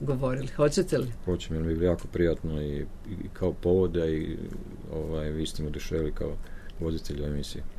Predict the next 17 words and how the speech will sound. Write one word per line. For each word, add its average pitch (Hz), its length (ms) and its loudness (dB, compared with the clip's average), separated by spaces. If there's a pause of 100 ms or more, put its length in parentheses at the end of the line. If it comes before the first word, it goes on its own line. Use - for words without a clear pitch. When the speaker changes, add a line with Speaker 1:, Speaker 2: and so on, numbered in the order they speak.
(220)
Speaker 1:
Hvala 160 320 6
vam 160 180 4
puno. 196 400 6 (300)
A 143 340 4
tu 208 560 6
karikaturu 185 880 6 (680)
ja 156 260 6
ću 156 260 4
već 147 340 4
predati 147 680 4 (360)
našem 139 420 6
Speaker 2:
<laughs> - 0 -
Speaker 1:
glavnom 147 360 6
uredniku 156 560 4 (520)
<laughs> - 460 -2
da, 151 500 4
e, - 260 -2